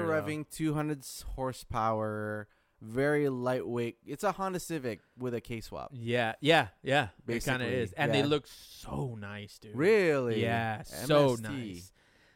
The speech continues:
Speaker 1: But, uh, just like the sneaker reissues, they are just not obtainable. Would you pay this much for a reissue
Speaker 2: Let me guess
Speaker 1: Escort?
Speaker 2: the price.
Speaker 1: Okay.
Speaker 2: I'm gonna go over eighty.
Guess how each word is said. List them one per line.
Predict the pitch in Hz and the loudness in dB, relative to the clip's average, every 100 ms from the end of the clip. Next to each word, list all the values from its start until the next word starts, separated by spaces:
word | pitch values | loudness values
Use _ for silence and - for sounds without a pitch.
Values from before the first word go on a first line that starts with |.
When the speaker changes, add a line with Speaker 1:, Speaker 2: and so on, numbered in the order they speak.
| _ 123 | _ -6
Speaker 1:
But, | 113 160 165 165 _ _ _ | 6 10 10 8 _ _ _
uh, | 139 139 135 135 | 4 6 6 4
just | 131 120 190 - 196 | 2 6 6 6 0
like | 175 - | 0 0
the | 156 | -2
sneaker | 165 170 170 | 0 -4 -2
reissues, | 156 147 147 - 135 131 117 - - - _ _ _ _ _ _ _ _ _ _ - | 0 2 0 2 0 2 -2 -8 -16 -20 _ _ _ _ _ _ _ _ _ _ -4
they | 127 113 | -2 0
are | 107 | -4
just | 104 110 | -8 -8
not | 110 110 107 | -6 -4 -6
obtainable. | - 107 104 104 98 107 _ _ _ _ _ _ _ - | -8 -10 -10 -12 -14 -16 _ _ _ _ _ _ _ -2
Would | 120 127 | 2 4
you | 131 185 | 6 6
pay | 170 175 | 6 6
this | 160 160 - | 6 4 2
much | 135 120 101 - - - _ _ _ | -2 -2 -4 -10 -18 -20 _ _ _
for | - 135 123 | -4 4 6
a | 120 | 6
reissue | 123 120 113 120 | 2 2 0 -4
Speaker 2:
Let | 113 139 | -2 -2
me | 139 | 0
guess | 143 135 | 0 0
Speaker 1:
Escort? | 131 | -2
Speaker 2:
the | |
price. | - 110 92 - - - | -4 -4 -4 -10 -18 -10
Speaker 1:
Okay. | 120 - 110 101 - _ _ _ _ _ _ _ _ _ _ _ | -8 -2 -4 -4 -16 _ _ _ _ _ _ _ _ _ _ _
Speaker 2:
I'm | 120 | -10
gonna | 127 135 120 | -8 -8 -8
go | 123 123 113 - | -4 -2 -4 -2
over | 135 156 190 | -4 -2 -4
eighty. | 131 135 135 135 147 156 | -4 -4 -4 -6 -8 -12